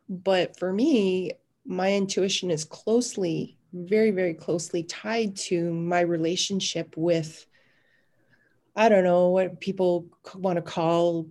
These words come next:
if you wanna call it God or the universe, or, um, I call it the light, you know,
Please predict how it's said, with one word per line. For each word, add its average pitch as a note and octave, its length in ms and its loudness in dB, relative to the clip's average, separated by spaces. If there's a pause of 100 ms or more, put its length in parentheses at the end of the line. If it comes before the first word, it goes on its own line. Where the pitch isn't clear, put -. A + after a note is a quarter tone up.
(100)
if - 380 -12
you F3 100 -4
wanna F3 180 -2
call F3 220 -4
it D#3 140 -4
God E3+ 360 0
or F3 120 0
the D#3 80 -2
universe, F3 720 0
or, D3+ 460 -4 (260)
um, E3 280 -6
I D#3+ 120 0
call F3 260 0
it E3 100 0
the F3 120 0
light, E3 420 2
you F3 140 -8
know, E3 360 -4